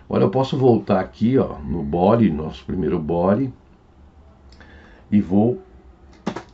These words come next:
barra de espaço novamente. Observa que a peça foi criada deslocada, né? E aí eu vou ter que inserir aí essa peça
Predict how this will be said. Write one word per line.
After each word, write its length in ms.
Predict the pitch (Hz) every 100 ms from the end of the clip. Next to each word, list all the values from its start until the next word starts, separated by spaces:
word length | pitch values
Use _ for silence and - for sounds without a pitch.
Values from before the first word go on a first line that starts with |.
| - - -
barra 240 | 92 104
de 80 | 98
espaço 340 | - 101 98 113
novamente. 560 | 104 113 101 78 76
Observa 440 | 92 - 98 101 113
que 100 | 117
a 40 |
peça 300 | - 113 113
foi 160 | - 123
criada 600 | - 98 92 120 101 - - - - - - - - -
deslocada, 840 | 73 78 87 101 - 90 92 69
né? 220 | 80 196 190 - - - - - - -
E 60 | -
aí 100 | 76
eu 100 | 87
vou 120 | 101
ter 180 | 101 95
que 180 | 107 113
inserir 800 | 131 - 156 101 92 110 92
aí 300 | 78 78 101
essa 220 | 95 - 80
peça 580 | - 95 120 - 69